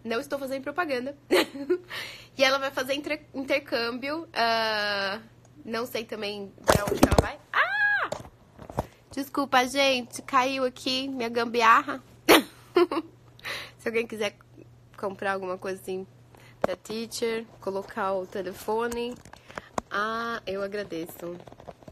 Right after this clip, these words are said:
Eu não sei por que que fica caindo às vezes. Mas agora não vai cair, hein? Ah, fingers crossed. Alrighty. Ok, so intercâmbio é a nossa... Hi, Prof. Willy! Yay!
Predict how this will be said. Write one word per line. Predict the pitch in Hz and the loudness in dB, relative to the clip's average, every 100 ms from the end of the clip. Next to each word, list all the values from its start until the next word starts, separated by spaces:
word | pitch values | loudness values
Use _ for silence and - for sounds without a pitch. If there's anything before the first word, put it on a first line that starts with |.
| - - - - - - | -20 -20 -20 -20 -20 -10
Eu | 262 | -8
não | |
sei | 269 330 | -6 -6
por | 359 | -8
que | - 294 | -6 -8
que | - | -8
fica | - 226 | -10 -10
caindo | - 226 208 185 180 | -8 -6 -4 -6 -8
às | 180 | -10
vezes. | 180 170 170 170 - - - - - - - | -8 -8 -10 -14 -16 -20 -20 -20 -20 -20 -14
Mas | 175 | -8
agora | 180 196 208 | -4 -2 -2
não | |
vai | 233 | -2
cair, | 233 254 208 202 | 0 0 0 -2
hein? | 240 254 | -4 -6
Ah, | 214 233 254 262 262 269 277 | -6 -4 -2 -2 0 -2 -4
fingers | 226 233 247 254 | -6 -2 -2 -2
crossed. | - 220 254 262 277 294 - - - - - - - - - | -2 2 4 4 4 2 -6 -16 -20 -20 -18 -18 -18 -20 -10
Alrighty. | - 196 214 233 226 214 160 175 - - - | -6 -2 0 2 2 0 -2 -8 -16 -20 0
Ok, | 262 - 226 | 2 4 2
so | 240 262 240 - | 2 0 0 0
intercâmbio | 330 381 359 320 262 277 277 | 0 0 -2 0 0 0 2
é | 254 | 2
a | 247 | 2
nossa... | 233 254 - 247 240 226 214 202 - - - - | 0 -2 0 4 4 4 0 -8 -16 -20 -20 4
Hi, | 453 427 392 | 10 10 8
Prof. | - 392 415 | 6 6 4
Willy! | 403 415 415 415 403 403 392 - - - - | 2 2 2 4 4 6 4 0 -12 -20 -8
Yay! | 427 494 508 523 523 523 523 | 2 4 4 4 4 2 0